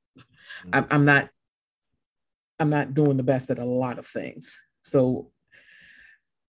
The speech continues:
Speaker 2: and no, I think you said that that was reactive. It's like, it's kinda proactive because
Speaker 1: Yeah.
Speaker 2: something catastrophic didn't have to happen for you to go,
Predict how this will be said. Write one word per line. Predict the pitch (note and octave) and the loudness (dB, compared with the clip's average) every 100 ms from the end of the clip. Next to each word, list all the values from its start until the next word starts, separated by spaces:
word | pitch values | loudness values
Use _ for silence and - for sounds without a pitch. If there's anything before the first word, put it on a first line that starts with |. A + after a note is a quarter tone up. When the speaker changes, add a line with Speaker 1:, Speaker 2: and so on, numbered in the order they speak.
| _ _ _ _ _ - | _ _ _ _ _ -2
Speaker 2:
and | E3 E3+ | 0 4
no, | F3+ F3 E3 D3 _ C#3+ | 4 6 4 2 _ -4
I | |
think | D#3 F3 E3 | -2 -4 -2
you | D#3 | 2
said | D#3+ C#3+ | 4 6
that | C#3+ C3 | 6 6
that | C#3+ | 4
was | C#3 C3+ | 4 0
reactive. | C3+ C#3 C#3 C#3+ C#3 | 0 0 0 -2 -2
It's | D3+ D#3 | -4 -4
like, | D#3 | -8
it's | F3 | -10
kinda | - D4 F#3+ | -6 -4 -2
proactive | - D#3 B2+ - - - _ C3+ | 2 2 2 -4 -12 -16 _ -2
because | C#3+ F3+ D3 C3 | 0 4 6 6
Speaker 1:
Yeah. | G2+ G#2+ - | 4 -2 -2
Speaker 2:
something | - G#3 F#3+ E3 D3 C3 _ _ _ - | 2 2 4 2 0 -4 _ _ _ -6
catastrophic | A3+ G3 C#3+ - G3 F3+ D#3 B2+ | -2 0 -2 -2 -4 0 -2 0
didn't | D#3+ F3 | 0 2
have | D#3 D#3 | -2 -4
to | C3 | -6
happen | D3 D#3+ D3+ C#3+ | -4 -2 -2 -2
for | C#3+ | -2
you | D3 | 0
to | C#3+ | 0
go, | B2+ B2 A#2+ B2+ | -2 -4 -4 -8